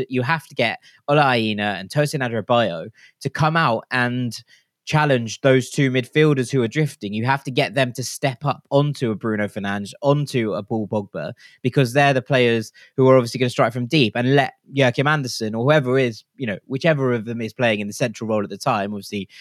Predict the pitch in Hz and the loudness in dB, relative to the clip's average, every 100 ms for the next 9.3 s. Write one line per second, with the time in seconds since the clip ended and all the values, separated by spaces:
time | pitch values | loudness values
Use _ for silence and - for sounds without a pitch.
0 | - 110 107 123 120 131 117 98 120 117 | -8 -4 0 2 2 2 -2 -2 -2 -2
1 | 104 202 110 92 - _ 123 113 98 - | -2 -4 -4 -6 -10 _ 2 2 0 -4
2 | 123 113 - 95 101 113 139 85 87 - | 0 0 -2 -6 -2 0 0 -4 -12 -16
3 | - - - - 117 110 104 _ 170 _ | -20 -20 -20 -4 -2 -2 -6 _ -20 _
4 | 165 160 143 135 131 160 156 143 123 117 | 4 4 2 0 -2 2 2 2 -2 -2
5 | 110 123 - 143 131 123 131 131 120 127 | -2 -6 0 2 2 0 -2 -2 -2 -2
6 | 127 147 117 120 131 147 160 139 123 110 | 0 -2 -4 -4 -2 0 0 0 -4 -4
7 | 127 123 123 139 156 147 127 110 - - | -4 -4 0 2 0 -2 -6 -8 -12 -16
8 | 120 _ _ - 139 135 107 107 - 135 | -20 _ _ -2 2 2 -2 -10 -2 -2
9 | 95 107 - | 0 -8 -14